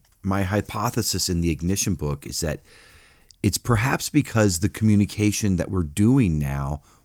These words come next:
through social media is so self-centered and it's so, you know, what am I wearing? How am I comparing myself? Like,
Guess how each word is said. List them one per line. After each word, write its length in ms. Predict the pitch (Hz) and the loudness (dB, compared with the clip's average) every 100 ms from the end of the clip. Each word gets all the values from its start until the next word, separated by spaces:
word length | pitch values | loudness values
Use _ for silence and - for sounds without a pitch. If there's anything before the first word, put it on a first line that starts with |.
| - | -2
through 120 | 95 | 0
social 360 | - 95 82 | 4 4 4
media 640 | 78 80 101 110 76 71 - - - _ | 0 2 2 2 2 0 -4 -16 -20 _
is 140 | 95 - | 0 4
so 460 | - 127 131 117 - - _ _ _ | 6 8 8 6 -2 -20 _ _ _
self-centered 1120 | - - 120 107 - - 107 107 - 67 50 | 4 6 6 6 4 2 4 2 0 -2 -2
and 180 | 82 90 | -2 -2
it's 140 | 85 | 0
so, 500 | - 110 104 104 98 - - - - | 2 6 6 8 6 2 -14 -20 -2
you 100 | 90 | 2
know, 120 | 87 | 4
what 300 | 87 98 107 | 6 6 8
am 100 | 107 | 6
I 120 | 98 | 6
wearing? 540 | 87 87 95 95 80 | 4 4 4 4 2
How 280 | 71 92 104 | 0 2 4
am 100 | 104 | 6
I 80 | 98 | 4
comparing 480 | - 85 80 98 95 | 2 -4 0 2 4
myself? 520 | 82 76 - 50 - | 2 0 -4 -6 -8
Like, 200 | 58 - | -8 -10